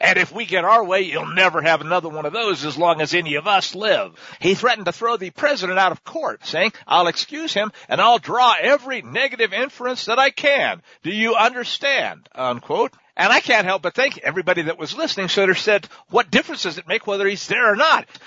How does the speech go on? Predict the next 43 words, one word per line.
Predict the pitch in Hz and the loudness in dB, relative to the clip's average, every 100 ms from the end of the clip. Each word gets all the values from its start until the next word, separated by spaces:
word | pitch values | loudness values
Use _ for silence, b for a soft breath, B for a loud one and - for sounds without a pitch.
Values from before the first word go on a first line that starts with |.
| B | B
You | 226 | -4
draw | 220 226 196 | 4 6 6
every | 190 220 208 160 | 4 2 -2 -2
negative | 139 214 196 180 | -4 -2 0 -2
inference | 156 208 233 226 262 - | -2 -6 -4 -2 -2 -4
and | 180 | -2
then | 233 | 0
you | 226 202 | 0 -2
rule | 156 220 330 196 | -2 -2 2 4
on | 180 | 4
it | 262 208 | 4 0
regardless." | 359 262 269 311 214 90 - - - - _ _ B B | -2 2 2 0 -4 -12 -14 -14 -16 -20 _ _ B B
And | - | 0
isn't | 277 285 | 0 0
that | 277 240 123 | 0 0 -2
really | 123 202 381 | -6 -4 -4
what | 247 165 | -8 -10
the | 165 147 | -10 -10
definition | 120 214 - 165 202 - | -2 -2 0 -2 -4 -6
of | 175 | -8
a | |
circus | 131 - 180 - | -4 -2 -2 -4
trial | - 196 196 196 | -4 0 2 0
boils | 127 156 156 - | -2 -2 -4 -4
down | 120 156 202 | -4 -2 -2
to? | - 320 302 _ _ _ _ b b | -4 -6 -8 _ _ _ _ b b
"You're | - 233 285 | -4 0 0
guilty, | - 214 285 - 170 | 0 0 0 -2 -10
boy, | 123 160 240 233 127 | -8 -6 0 -2 -2
and | 90 | -14
we're | 156 | -8
gonna | 269 208 | -6 -4
get | 147 240 | -2 0
that | 240 220 | 0 2
evidence | 262 220 208 - | 2 0 -4 -6
here | 285 | -6
if | 247 | -6
we | 262 | -2
have | 269 226 | -2 -2
to | 160 | -4
make | 147 170 240 | -6 -2 -2
it | 220 | 2
up." | 277 339 - | 2 2 -2